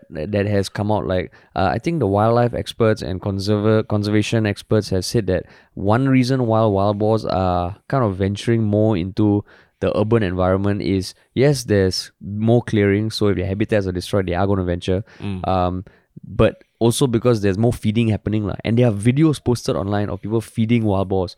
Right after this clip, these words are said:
Speaker 2: Yeah,
Speaker 1: and it's
Speaker 2: yeah.
Speaker 1: fucking ridiculous.
Speaker 2: Yeah.
Speaker 1: Like what you said, like the, I, I didn't see anyone as explicit as the gardenia bread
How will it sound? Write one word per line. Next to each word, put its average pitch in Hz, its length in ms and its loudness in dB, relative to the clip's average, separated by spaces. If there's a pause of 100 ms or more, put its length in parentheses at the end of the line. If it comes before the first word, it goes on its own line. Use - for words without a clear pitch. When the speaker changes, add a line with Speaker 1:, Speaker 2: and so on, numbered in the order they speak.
Speaker 2:
Yeah, 87 140 -2
Speaker 1:
and 107 100 -2
it's 131 120 -4
Speaker 2:
yeah. - 100 -12
Speaker 1:
fucking - 240 -6
ridiculous. 131 720 2
Speaker 2:
Yeah. 85 220 -4 (260)
Speaker 1:
Like 127 120 4
what 185 120 4
you 170 80 2
said, 139 240 -2
like 117 260 2
the, 120 360 4 (120)
I, 127 200 2
I 127 40 2
didn't 160 220 0
see 185 140 0
anyone 143 360 0
as 98 120 0
explicit 104 540 -2
as 87 140 0
the 92 80 -2
gardenia 98 440 0
bread 104 300 2